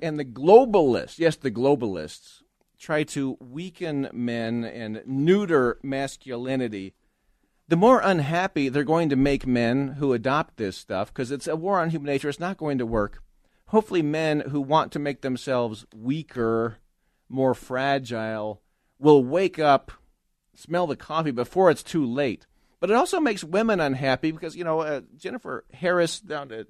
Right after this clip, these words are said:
Texas Twitter feed, great Twitter feed, was saying to, texting to me or, uh, tweeting to me, that women don't like weak men. They just don't.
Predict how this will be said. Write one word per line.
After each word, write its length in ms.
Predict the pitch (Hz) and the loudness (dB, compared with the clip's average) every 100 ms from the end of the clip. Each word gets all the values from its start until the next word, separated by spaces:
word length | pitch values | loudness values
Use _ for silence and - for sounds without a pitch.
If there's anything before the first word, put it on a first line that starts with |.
| _ | _
Texas 460 | - 151 - 143 - | -10 -10 -8 -10 -10
Twitter 340 | - 180 170 | -8 -2 -2
feed, 280 | 135 151 117 | 0 -2 -2
great 280 | 135 170 - | -2 -4 -4
Twitter 280 | - 160 156 | -4 -2 -2
feed, 360 | 151 139 135 - _ _ _ _ | 0 -2 -2 -10 _ _ _ _
was 200 | - 143 | -6 -4
saying 240 | - 165 151 | -2 0 0
to, 160 | 135 - - 117 - | -2 -6 -20 -20 -4
texting 320 | 170 - 165 | -4 -2 -2
to 60 | 147 | 0
me 240 | 147 131 _ _ - | 2 0 _ _ 0
or, 220 | 147 139 | 6 8
uh, 160 | 123 110 - | 8 4 -4
tweeting 380 | - 196 202 156 | -8 -4 0 0
to 60 | 135 | 0
me, 240 | 131 127 _ _ _ | 0 -4 _ _ _
that 160 | 160 170 | -6 -6
women 460 | 180 208 302 339 254 | 0 2 4 2 0
don't 220 | 226 196 | 0 0
like 260 | 202 202 | -4 -4
weak 220 | 180 190 170 | -8 -12 -8
men. 200 | 190 143 | -4 -2
They 100 | 151 | -2
just 200 | 170 175 | -4 -2
don't. 240 | 160 - | 0 -2